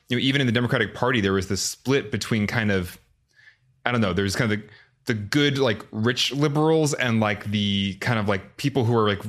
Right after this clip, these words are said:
really emphasizing, like, economic disparities and kind of, like, talking past each other. And I think it's a really interesting moment in this movie where,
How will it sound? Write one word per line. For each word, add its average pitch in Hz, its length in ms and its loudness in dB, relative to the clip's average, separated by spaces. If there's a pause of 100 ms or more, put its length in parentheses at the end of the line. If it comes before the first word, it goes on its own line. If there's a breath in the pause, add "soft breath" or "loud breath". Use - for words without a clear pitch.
really 110 440 0
emphasizing, 110 420 0
like, 92 180 -2
economic 104 600 0
disparities 139 840 0
and 98 400 -2 (360 loud breath)
kind 156 160 0
of, 139 120 -2
like, 113 280 0
talking 113 340 -2
past 101 300 -4
each 147 160 -2
other. 170 380 0 (480 loud breath)
And 127 100 0
I 123 80 0
think 131 240 0
it's 120 160 0
a 127 60 2
really 131 240 2
interesting 120 420 0
moment 110 300 2
in 101 60 2
this 95 140 -2
movie 107 220 -2
where, 95 360 0